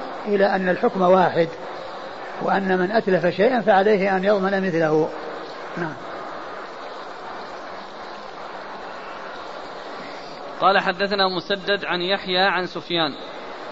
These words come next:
Speaker 1: مسدد عن يحيى عن سفيان، سفيان الثوري، سفيان بن سعيد المسروق الثوري ثقة، أخرج له أصحاب كتب الستة.
Speaker 2: عن فليت.
Speaker 1: عن فليت وهو صدوق.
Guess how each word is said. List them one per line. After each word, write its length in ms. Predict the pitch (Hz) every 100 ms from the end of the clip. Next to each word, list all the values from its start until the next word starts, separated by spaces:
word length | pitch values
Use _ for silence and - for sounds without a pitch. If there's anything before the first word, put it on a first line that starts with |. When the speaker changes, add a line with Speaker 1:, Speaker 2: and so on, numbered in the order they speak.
| 180
Speaker 1:
مسدد 420 | 180 240 214 202
عن 120 | 180
يحيى 280 | 190 - 190
عن 180 | 175 180
سفيان، 420 | 185 165 214 190
سفيان 280 | 175 220 247
الثوري، 360 | 196 214 180 151
سفيان 320 | 185 185 202
بن 100 | 175
سعيد 260 | 175 190
المسروق 320 | 180 175 196 185
الثوري 340 | 175 202 165
ثقة، 280 | 165 214 165 - - - -
أخرج 280 | 190 196 185
له 120 | 180
أصحاب 260 | 175 175 165
كتب 160 | 170
الستة. 320 | 165 180 165 147 - - - - - - - - - - - - - - - -
Speaker 2:
عن 180 | 170
فليت. 480 | 175 165 170 175 196 - - - - - - - - - -
Speaker 1:
عن 200 | - 190 185
فليت 340 | 180 190 233 - - -
وهو 180 | 156
صدوق. 360 | 170 165 175 202